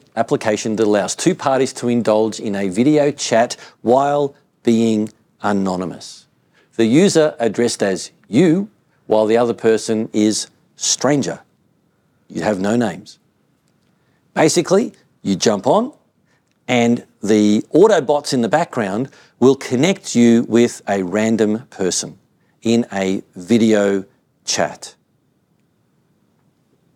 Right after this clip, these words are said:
Perfect spot for predators who are after unsuspecting kids. Now, five percent. Yet, again, Ruth Golke, our counsellor, has spoken to me about kids who have specifically said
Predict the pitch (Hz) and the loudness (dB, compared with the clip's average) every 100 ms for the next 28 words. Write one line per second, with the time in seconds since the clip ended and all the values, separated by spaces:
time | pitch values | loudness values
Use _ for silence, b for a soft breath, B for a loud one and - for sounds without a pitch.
0 | _ _ _ _ _ - _ _ _ _ | _ _ _ _ _ -20 _ _ _ _
1 | - 180 185 - 135 131 - - - 151 | -2 0 0 -2 -2 -2 -4 -18 -4 -2
2 | 170 165 170 175 - - _ _ _ _ | 0 0 -2 -4 -8 -16 _ _ _ _
3 | - 110 101 110 117 - 113 110 - - | -2 0 0 -2 -4 -2 -2 -2 -4 -10
4 | 104 110 135 - 104 - 101 92 - - | -6 -4 -6 -4 -6 -6 -10 -8 -8 -8
5 | - - - _ 117 98 78 - - 139 | -10 -20 -20 _ -4 -4 -6 -8 0 2
6 | 139 - 123 - 90 - _ _ b b | 2 -2 -4 -4 -8 -12 _ _ b b
7 | b b 120 131 - - - _ _ _ | b b 2 2 2 -6 -16 _ _ _
8 | _ _ _ _ _ _ _ - 104 127 | _ _ _ _ _ _ _ -6 0 0
9 | 101 98 123 123 139 135 139 123 104 - | 0 0 0 2 2 0 0 -2 -2 -6
10 | 117 - 107 101 101 - 120 117 113 - | -6 -4 -4 -2 -4 -2 -2 -2 -4 -4
11 | 107 104 - 104 - - 113 107 - 107 | -4 -2 -2 -2 -2 -4 -2 0 -2 -2
12 | 98 104 95 - - 113 - 127 131 - | -2 -2 -4 -6 -4 -4 -2 0 0 -2
13 | 117 - 113 107 | -4 0 0 -2